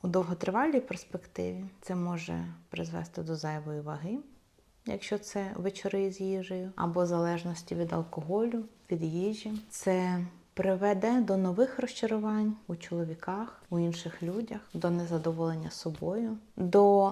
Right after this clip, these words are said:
нових думок, що зі мною щось не так, я не така, я притягую не тих людей, я притягую не ті ситуації у своєму житті.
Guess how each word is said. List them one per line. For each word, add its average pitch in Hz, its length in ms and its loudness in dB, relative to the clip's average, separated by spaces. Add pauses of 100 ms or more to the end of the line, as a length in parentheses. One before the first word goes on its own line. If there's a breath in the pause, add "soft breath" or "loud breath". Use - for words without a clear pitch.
нових 208 420 6
думок, 214 520 4
що - 140 0
зі 185 140 -2
мною 185 260 2
щось - 280 -8
не 180 120 0
так, 170 640 -2
я 180 100 2
не 175 180 0
така, 170 720 -4
я 175 180 2
притягую 180 680 0
не 175 140 0
тих 202 400 0
людей, 208 540 2
я 170 160 0
притягую 170 680 2
не 170 140 2
ті 170 240 -4
ситуації 190 760 -2
у 175 80 -6
своєму 170 500 -8
житті. 185 400 -12